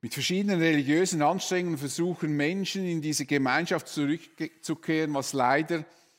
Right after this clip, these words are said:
nicht gelingen wird. Es wird immer scheitern. Aber Gott selbst kommt uns Menschen entgegen. Das ist das Großartige. Gott hat sich aufgemacht, damit wir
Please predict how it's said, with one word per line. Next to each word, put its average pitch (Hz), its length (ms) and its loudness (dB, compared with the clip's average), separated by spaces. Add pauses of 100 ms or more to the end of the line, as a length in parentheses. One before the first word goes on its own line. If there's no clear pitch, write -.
(1300)
nicht 143 260 -6
gelingen 123 420 0
wird. 92 360 -6
Es - 100 -12
wird 123 160 -6
immer 120 220 -4
scheitern. 78 540 -12 (1080)
Aber 135 220 0
Gott 180 260 -2
selbst 180 600 -2
kommt 190 500 -2
uns 180 440 -6
Menschen 151 440 -8
entgegen. 123 600 -8
Das 120 180 -8
ist 120 160 -10
das 110 220 -10
Großartige. 95 680 -14 (960)
Gott 180 220 0
hat 190 160 0
sich - 240 -6
aufgemacht, 196 880 0 (320)
damit 165 400 0
wir 202 420 0